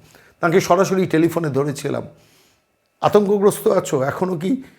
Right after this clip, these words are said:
মনের মধ্যে কোনো দ্বিধা আছে, ভয় আছে, সরকারকে ভয় পাচ্ছ?" সরাসরি তাকে প্রশ্ন করেছিলাম। কি বলেছেন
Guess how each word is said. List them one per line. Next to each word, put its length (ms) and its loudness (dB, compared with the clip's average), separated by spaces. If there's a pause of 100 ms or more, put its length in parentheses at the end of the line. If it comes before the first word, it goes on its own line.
(160)
মনের 240 4
মধ্যে 240 2
কোনো 180 0
দ্বিধা 260 0
আছে, 380 -2 (120)
ভয় 340 0
আছে, 260 -4
সরকারকে 520 -6
ভয় 240 -2
পাচ্ছ?" 360 -4 (520)
সরাসরি 420 4
তাকে 180 0
প্রশ্ন 360 -4
করেছিলাম। 380 -8
কি 160 -6
বলেছেন 380 2